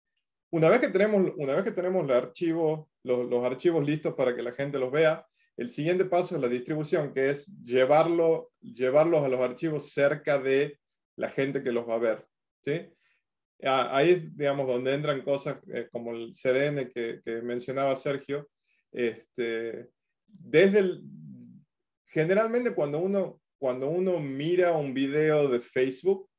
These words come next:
la conexión, digamos, la conexión entre tu dispositivo y Facebook generalmente no es a un data center de Facebook, sino de vuelta a uno de estos puntos de presencia, uno de estos servidores que están muy cerca del, de la,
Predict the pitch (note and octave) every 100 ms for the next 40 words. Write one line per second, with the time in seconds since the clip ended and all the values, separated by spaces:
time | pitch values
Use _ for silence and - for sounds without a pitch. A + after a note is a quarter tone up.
0 | _ _ _ - B2+ A#2+ - C3 D3 D3
1 | - G3 G3 F#3 - C3+ C3 B2+ A#2 -
2 | C3 C#3+ - F#3 F3 D#3+ C#3+ C3+ C3 B2+
3 | - B2+ B2+ C3+ - - E3 D#3+ D#3+ C3+
4 | A#2+ - - C3 C#3 F#3 F3+ D3+ C#3+ D#3
5 | A#2+ E3+ D#3+ D3 C3 C#3+ D#3+ D#3+ F3+ F#3
6 | - - C3+ D3 D#3 - _ _ - B2+
7 | B2 B2 B2 C3+ D#3+ D3+ C#3+ C3 B2 D3
8 | C#3+ C#3+ B2+ - _ _ _ _ - C3+
9 | D#3+ D#3+ C3+ D#3 E3 E3 D#3 C#3+ D3 D3+
10 | C#3+ C#3+ C#3+ - C#3 D3 D3+ B2+ B2+ C3
11 | D#3+ D3 C#3 C3+ C#3+ C#3+ C#3 - C3 C#3
12 | D#3+ D#3 C3 C3 C3 C#3+ D#3+ D#3 C#3 -
13 | D3 B2+ A#2 A2+ G2 A2+ A#2 A2+ G#2+